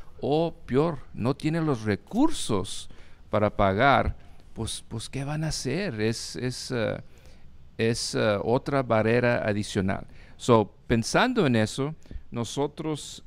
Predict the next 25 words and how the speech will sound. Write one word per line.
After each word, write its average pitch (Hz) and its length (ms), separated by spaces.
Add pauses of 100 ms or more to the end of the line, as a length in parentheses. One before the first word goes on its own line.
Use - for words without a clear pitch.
eh, 104 300
vamos 123 360
a - 40
ofrecer 113 520
aquí 120 300
en 127 80
Holding, 113 500 (400)
eh, 98 240
una 123 220
clínica, 120 680 (300)
eh, 95 500 (220)
de, 95 880
de 107 200
inmigración, 104 720 (420)
una 113 180
clínica 120 600
que 110 120
va 110 120
a 110 40
ser 107 360
septiembre, 117 960 (480)
eh, 95 220
veintiuno 113 460
y 143 40
veintidós, 135 840